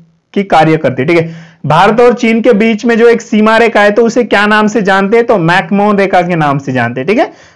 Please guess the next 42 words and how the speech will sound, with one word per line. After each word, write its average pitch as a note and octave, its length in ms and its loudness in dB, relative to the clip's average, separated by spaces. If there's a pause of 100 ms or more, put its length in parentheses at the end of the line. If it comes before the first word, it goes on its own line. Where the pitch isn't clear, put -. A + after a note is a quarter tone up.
(120)
भारत F3 320 2
और A3 100 2
चीन G#3 280 0
के G3+ 100 0
बीच G3+ 220 -2
में G3+ 120 0
जो G#3 80 2
एक G3+ 180 0
रेखा F3+ 280 0
होती G3+ 300 0
है, G3 80 2
सीमा F3 300 -2
रेखा, F3 200 0
उसे F3+ 240 0
हम G3 120 -2
मैकमोहन E3 560 -2
के F3 100 -4
नाम D3+ 200 -2
से D3 120 -6
जानते A#2 340 -6
हैं। G#2+ 80 -16 (560)
चलिए, D3+ 200 2
नेक्स्ट F#3 320 -2
क्वेश्चन G#3+ 300 0
है, C4 160 0 (340)
भारत F3+ 340 2
और A#3+ 120 2
पाकिस्तान A3 600 -2
को A3+ 100 0
विभाजित G#3 500 2
करने G#3 260 0
वाली G#3 240 2
रेखा G3 320 0
को G#3+ 160 -2
किस G#3 260 -4
नाम G3+ 220 0
से G3+ 160 -4
जानते F#3+ 360 0
हैं? A#3+ 100 2
तो G#3+ 120 -2
रेड E3+ 280 0
क्लिफ, D#3+ 280 0